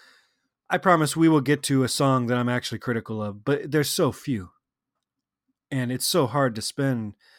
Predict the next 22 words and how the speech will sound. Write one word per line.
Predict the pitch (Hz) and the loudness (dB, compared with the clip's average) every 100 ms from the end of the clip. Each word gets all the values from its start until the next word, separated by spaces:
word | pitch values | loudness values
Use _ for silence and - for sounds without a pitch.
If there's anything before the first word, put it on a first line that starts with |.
| _ _ | _ _
fifteen | - 131 - 120 | -6 -4 -2 -4
minutes | 117 123 - | -2 -4 -4
in | 117 | -6
my | 107 | -6
morning | 107 139 120 101 | -4 -4 -4 -6
talking | 117 110 113 | -8 -8 -8
about | 107 113 113 | -6 -6 -4
wild | 120 117 | -4 -4
honey | 120 147 | -6 -6
pie. | - 95 90 _ _ _ _ _ _ _ - | -8 -10 -14 _ _ _ _ _ _ _ -14
So, | 107 98 92 _ _ _ _ _ _ _ _ _ _ _ _ _ _ _ _ - | -12 -10 -12 _ _ _ _ _ _ _ _ _ _ _ _ _ _ _ _ -6
in | 135 | -2
any | 127 | -2
case, | 113 107 95 - - _ _ _ - | -2 -6 -8 -12 -16 _ _ _ 0
we | 160 | 4
will | 170 | 4
get | 156 | 2
to | 151 | 0
the | 135 | 0
bad | 123 131 123 | 2 0 0
songs | - 123 117 | -2 -2 -2
still, | - 127 120 117 | -6 -4 -4 -4